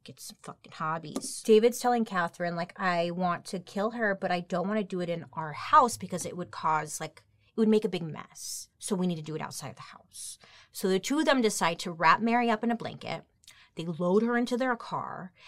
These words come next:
and then they drive her out to Glen Eagle State Forest, which was, like, thirty miles southwest of them. So I think that's, like, fifty kilometers for the Australians <laughs> out there.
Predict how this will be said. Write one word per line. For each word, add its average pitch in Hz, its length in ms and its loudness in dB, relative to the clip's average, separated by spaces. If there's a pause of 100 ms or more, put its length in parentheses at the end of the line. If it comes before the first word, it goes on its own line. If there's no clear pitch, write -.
(100)
and 180 120 0
then 202 60 6
they 196 120 4
drive 190 540 6
her 202 160 -2
out 170 260 4
to 185 180 -8
Glen 180 360 2
Eagle 190 380 -4
State - 320 -6
Forest, 170 520 -4
which 190 200 -6
was, 185 120 -8
like, 170 140 -8
thirty 196 340 -2
miles 180 580 2
southwest 170 840 -2
of 208 100 -2
them. 269 360 4 (420)
So - 160 -4
I 165 80 0
think 175 200 -4
that's, 165 200 -4
like, 165 120 -4
fifty - 440 -2
kilometers 196 1000 2 (240)
for - 120 -12
the 170 100 -2
Australians 180 720 -2
<laughs> - 20 0
out 190 240 -6
there. 190 180 -6